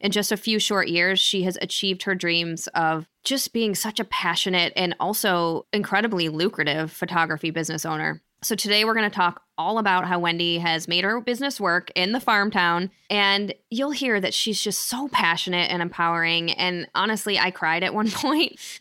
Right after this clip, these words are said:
Um, it's just, it's, it's such a beautiful interview and discussion that we have today. And I can't wait for you to hear it. So without further ado, here is Wendy.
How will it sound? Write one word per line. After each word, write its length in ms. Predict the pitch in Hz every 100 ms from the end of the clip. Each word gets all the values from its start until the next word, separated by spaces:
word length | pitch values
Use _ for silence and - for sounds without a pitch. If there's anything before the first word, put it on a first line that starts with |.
| _
Um, 360 | - 196 185 190
it's 220 | - 208
just, 260 | - 254 -
it's, 260 | - 190 -
it's 160 | 208 -
such 180 | 240
a 60 | 233
beautiful 800 | 214 214 202 208 190 185 185 -
interview 600 | 202 190 185 180 170 170 -
and 140 | 175
discussion 500 | 175 - 165 - 170
that 140 | 170
we 80 | 180
have 600 | 175 156 156 160 190 -
today. 540 | - 190 160 160 156 -
And 420 | 165 160 156 156 -
I 60 | 185
can't 260 | - 202
wait 160 | 180 143
for 60 | 170
you 100 | 160
to 80 |
hear 180 | 156 151
it. 160 | 120 -
So 160 | 180
without 360 | 170 170 175 135
further 320 | 208 208 220
ado, 280 | 214 165 165
here 180 | 160 160
is 120 | 151
Wendy. 400 | 143 131 90 78